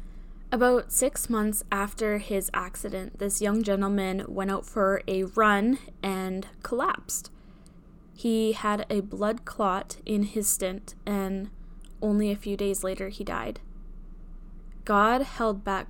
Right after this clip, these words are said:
judgment and gave him mercy in order for him to realize that God did not fail him.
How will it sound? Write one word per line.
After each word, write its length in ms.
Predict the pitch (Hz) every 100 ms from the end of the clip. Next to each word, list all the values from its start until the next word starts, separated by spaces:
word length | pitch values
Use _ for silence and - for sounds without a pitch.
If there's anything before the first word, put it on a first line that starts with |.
| 208
judgment 680 | 196 202 196 202 202 220 - - - - - - - -
and 540 | 226 220 220 208 208 - - -
gave 260 | 220 226
him 380 | - 214 202 190
mercy 600 | 208 220 - 208 185 196 -
in 140 | 202
order 280 | - 196 240
for 240 | 233 269 269
him 260 | 214 208 202
to 140 | 220
realize 640 | 208 220 214 208 202 202 - - - -
that 240 | 220 202
God 400 | 208 202 214 220
did 160 | 226 202
not 260 | 185 -
fail 360 | - 185 185 185
him. 400 | - 175 202